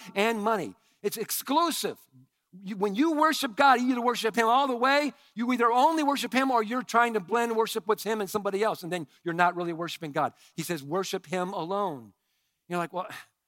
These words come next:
I, I'm not even sure what worship is." Well, let me help you see what it's not. Worship is not music. Worship is not singing worship songs to God. That's a way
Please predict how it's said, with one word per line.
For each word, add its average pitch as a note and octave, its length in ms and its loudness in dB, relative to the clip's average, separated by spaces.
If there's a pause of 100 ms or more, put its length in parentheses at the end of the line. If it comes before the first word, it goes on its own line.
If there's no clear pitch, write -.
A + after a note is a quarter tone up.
(540)
I, A3+ 560 -4 (400)
I'm G#3 140 -6
not B3 160 2
even A#3+ 160 -6
sure A3 340 -2
what F#3 380 0
worship G3+ 500 -4
is." F#3 320 -6
Well, D#3+ 80 -10
let E3 100 -4
me F#3 120 -6
help F3 180 -4
you E3+ 80 -10
see F3 140 -12
what D#3 100 -8
it's - 160 -8
not. C3+ 300 -6 (220)
Worship F3 500 0 (160)
is F3 160 0
not B3 340 6 (220)
music. F#3+ 480 0 (840)
Worship A3+ 540 4
is G3+ 160 2
not A3+ 320 4
singing D4+ 680 4 (480)
worship C4 460 2
songs C4 380 2
to A#3+ 100 0
God. G#3+ 400 6 (440)
That's A#3 360 4
a A3+ 220 4
way A3+ 1040 4